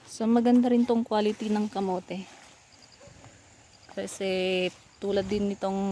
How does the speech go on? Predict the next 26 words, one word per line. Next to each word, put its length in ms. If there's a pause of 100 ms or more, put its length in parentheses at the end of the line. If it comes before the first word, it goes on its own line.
(420)
ano, 320
napukray 560
man, 240 (160)
napukray 480
ti 160
bagas 320
na. 160 (2000)
Yung 80
ano 160
na 160
nga, 140 (100)
blurred. 320 (1700)
So, 160
di 80
daduma 560
is, 480 (240)
uh, 160 (180)
ano 100
pa 120
nga 160
klase 300
da 60
ita? 240 (200)
Dapat 320
yung 120
violet. 400